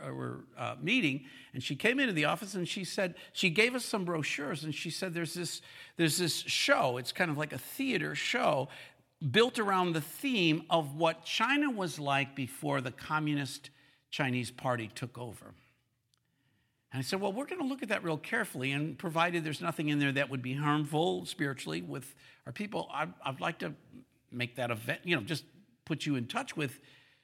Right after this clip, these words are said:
this event, because, you know, these people, um, have been oppressed. They've grown up in a, in a culture and under a, a authoritarian regime that has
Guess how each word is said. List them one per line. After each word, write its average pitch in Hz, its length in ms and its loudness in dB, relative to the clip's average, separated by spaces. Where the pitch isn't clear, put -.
this 147 280 4
event, 214 440 8
because, 135 680 0
you 156 120 2
know, 147 120 4
these 165 260 0
people, 175 680 2
um, 151 420 6
have 147 260 0
been 160 180 6
oppressed. 151 480 0
They've 143 220 0
grown 156 340 4
up 147 300 2
in 147 200 4
a, 135 280 4
in 127 140 0
a 123 80 0
culture 165 560 0
and 151 260 2
under 135 300 4
a, 127 160 2
a 131 200 -6
authoritarian 143 840 -2
regime 131 420 0
that 147 120 2
has - 160 -6